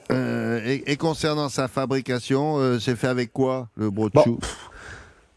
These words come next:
Speaker 2: j'ai envie de dire, c'est, c'est, c'est, y a rien de plus simple. En fait, quand on fait des, des tomes de brebis, du fromage, si vous voulez, euh,
Speaker 1: Hmm.
Speaker 2: de manière générale, on récupère du petit lait. Le petit lait, c'est ce qui s'égoutte, euh, du fromage, qui est plein de nutriments, qui est très bon. Et simplement, en fait, les bergers, ils prenaient un, un chaudron,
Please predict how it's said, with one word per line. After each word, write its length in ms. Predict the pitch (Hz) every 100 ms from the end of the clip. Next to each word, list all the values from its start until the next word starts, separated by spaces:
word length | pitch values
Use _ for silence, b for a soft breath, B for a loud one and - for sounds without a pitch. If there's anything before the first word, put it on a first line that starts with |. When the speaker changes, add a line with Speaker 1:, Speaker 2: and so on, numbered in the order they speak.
| _ -
Speaker 2:
j'ai 80 |
envie 140 | 131 135
de 40 |
dire, 120 | 135 190
c'est, 220 | - 135
c'est, 320 | - - 131
c'est, 200 | - -
y 60 | 131
a 40 |
rien 140 | 117 165
de 40 |
plus 120 | 170 156
simple. 260 | - 143 135
En 80 |
fait, 160 | 135 202
quand 200 | 160 151
on 120 | 156
fait 160 | 147 180
des, 200 | 131 123
des 200 | 107 131
tomes 200 | 160 170
de 80 | 143
brebis, 400 | 131 123 143 208 - -
du 100 | 113
fromage, 480 | - 123 117 170
si 160 | 151 -
vous 60 | 107
voulez, 180 | 127
euh, 220 | 160 101 95
Speaker 1:
Hmm. 240 | 107 139
Speaker 2:
de 60 | 131
manière 220 | 104 104
générale, 420 | 101 110 104 156 170
on 40 |
récupère 380 | 131 165 165 185
du 100 | 151
petit 280 | 147 165 -
lait. 160 | 117 - _
Le 80 | 117
petit 260 | 113 123 135
lait, 80 |
c'est 120 | 185 139
ce 80 |
qui 100 | -
s'égoutte, 480 | 135 180 151 202 - B B B B B
euh, 100 | 117
du 120 | 117
fromage, 360 | 135 120 107 87
qui 140 | -
est 40 | 113
plein 180 | - 156
de 80 | 127
nutriments, 460 | 123 - 127 160
qui 100 | -
est 40 | 123
très 180 | - 117
bon. 220 | 98 90 B B B B B
Et 100 | 107
simplement, 480 | - 220 170 139 196
en 60 |
fait, 200 | 185 185
les 80 | 139
bergers, 440 | 131 127 127 160 -
ils 80 | 120
prenaient 440 | - 156 165 160
un, 220 | 117 113 107
un 100 | 120
chaudron, 480 | 117 127 113 156